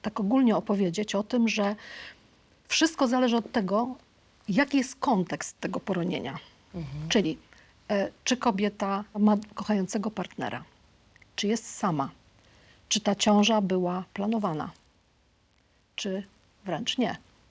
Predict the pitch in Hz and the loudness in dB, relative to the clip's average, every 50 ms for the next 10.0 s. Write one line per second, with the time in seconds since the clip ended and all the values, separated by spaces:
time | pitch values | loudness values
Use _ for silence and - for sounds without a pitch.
0 | _ _ _ _ _ _ _ _ - - - - - - - - _ _ _ _ | _ _ _ _ _ _ _ _ -20 -20 -20 -20 -20 -20 -20 -20 _ _ _ _
1 | _ - - - - - - 208 208 208 208 220 233 233 240 - - - 220 190 | _ -6 -4 -4 -2 -2 0 0 2 2 2 2 2 2 0 0 -2 -2 -2 -2
2 | 185 190 190 185 - 214 214 - - 202 - 208 202 196 190 190 190 190 202 190 | 0 -2 -4 -2 -2 -2 -2 -2 -4 -6 -6 -6 -4 -2 -2 -2 -2 -2 -2 -2
3 | 208 214 214 196 196 185 185 - - - - - _ _ _ _ _ _ _ _ | -2 -2 -2 -2 -4 -6 -6 -8 -12 -12 -12 -14 _ _ _ _ _ _ _ _
4 | _ _ _ - - 208 190 196 196 202 190 - - 202 185 190 190 196 190 180 | _ _ _ -4 0 2 2 2 2 0 0 0 0 0 0 0 -2 -2 -4 -6
5 | - - - - - 185 190 202 220 202 160 143 185 - - _ _ _ _ _ | -8 -10 -10 -8 -6 -4 -2 -2 -2 -2 -2 -4 -8 -10 -14 _ _ _ _ _
6 | _ _ _ _ _ _ _ _ _ _ _ _ - - - - - _ - 262 | _ _ _ _ _ _ _ _ _ _ _ _ -20 -20 -20 -20 -16 _ 2 4
7 | 196 190 190 190 - - 208 185 175 180 175 165 165 - 196 208 180 165 165 - | 6 6 6 4 -2 -4 -6 -6 -4 -6 -8 -6 -6 -4 -4 -4 -4 -4 -6 -8
8 | - - - - - - - _ _ _ _ _ _ _ - - - 170 185 175 | -10 -10 -10 -10 -12 -12 -14 _ _ _ _ _ _ _ -12 -8 -6 -4 -4 -2
9 | 185 175 175 175 180 208 247 262 214 - - - 240 - - - - - 226 | 0 0 0 2 2 2 2 2 2 -2 -4 -6 -10 -10 -12 -14 -12 -12 -12